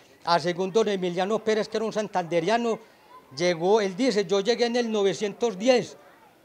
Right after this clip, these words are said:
y él murió de ciento diez años". Sí, Arabia puede tener, hoy por hoy, creo que hubo una redacción mala en la historia de Arabia. Arabia tiene, para mí, ya tiene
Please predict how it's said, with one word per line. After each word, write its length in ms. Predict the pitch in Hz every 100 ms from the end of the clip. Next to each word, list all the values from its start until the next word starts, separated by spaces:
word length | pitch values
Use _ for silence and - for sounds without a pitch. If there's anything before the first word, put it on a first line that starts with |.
| - -
y 140 | 185 190
él 100 | 196
murió 280 | 220 220 220
de 120 | 220
ciento 360 | 226 220 226
diez 240 | 226 220 180
años". 420 | 220 131 104 - - - - - - - - - -
Sí, 120 | 208
Arabia 380 | 175 233 262 185
puede 200 | 175 202
tener, 380 | 208 175 180 156 - -
hoy 120 | 185
por 220 | 190 226
hoy, 120 | 247 233 - -
creo 320 | 180 208 220
que 280 | 202 175 - -
hubo 160 | 160 185
una 180 | 208
redacción 380 | 196 170 147 175
mala 160 | 196 202
en 80 | 190
la 80 |
historia 380 | 139 - 170 185
de 60 | 156
Arabia. 280 | 156 160 - - -
Arabia 380 | 143 156 170 196
tiene, 240 | 202 202
para 400 | 196 - 170 170
mí, 100 | 190
ya 120 | 240 -
tiene 300 | 165 175